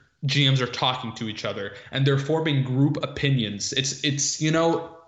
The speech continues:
each team has their scouts, and they make their own, they make their own thoughts. But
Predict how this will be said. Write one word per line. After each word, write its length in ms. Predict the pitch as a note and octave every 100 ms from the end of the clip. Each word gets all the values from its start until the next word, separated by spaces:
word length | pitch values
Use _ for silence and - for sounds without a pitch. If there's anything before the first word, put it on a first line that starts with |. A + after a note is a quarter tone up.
| _ -
each 260 | F3+ F3+
team 140 | - E3
has 240 | D3+ C#3
their 100 | C3
scouts, 380 | - A#2+ A#2 -
and 80 | C3
they 80 |
make 240 | C3 C3+ C3+
their 140 | C3
own, 340 | C3 B2+ A#2+ - - -
they 80 | C#3
make 220 | D3 D3+
their 160 | D3 C#3+
own 260 | C3+ A#2
thoughts. 400 | D#3 D3+ B2+ -
But 280 | - A2+ G#2+